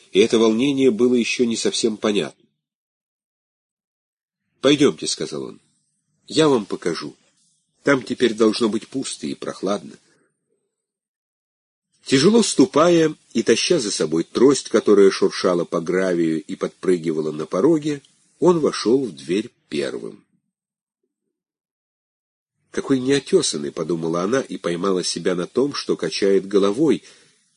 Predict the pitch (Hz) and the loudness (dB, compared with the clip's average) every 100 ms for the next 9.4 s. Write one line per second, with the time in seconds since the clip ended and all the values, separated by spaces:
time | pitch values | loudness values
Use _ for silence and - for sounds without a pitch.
0 | _ 85 - 110 131 117 - 135 - 131 | _ -6 2 4 4 2 -2 -4 -2 -4
1 | - 131 117 - 92 69 57 _ _ _ | 0 0 0 -4 -6 -6 -8 _ _ _
2 | _ _ _ 92 113 107 110 - 123 113 | _ _ _ 0 0 2 0 0 2 2
3 | 107 107 92 101 107 104 107 - 127 - | 2 0 0 0 2 0 0 2 2 2
4 | 67 58 - - _ _ _ _ _ _ | -8 -12 -12 -16 _ _ _ _ _ _
5 | _ _ _ _ _ _ _ - 92 156 | _ _ _ _ _ _ _ -6 0 2
6 | - 175 170 - - 170 147 147 120 - | 4 2 0 -6 -4 -2 2 2 2 0
7 | 98 98 92 117 185 117 92 78 - - | -2 0 0 2 0 0 -2 -4 -10 0
8 | 110 110 127 175 143 139 127 120 135 123 | 2 2 0 -2 0 -2 -2 -2 -2 -4
9 | 98 80 71 - | -6 -6 -6 -8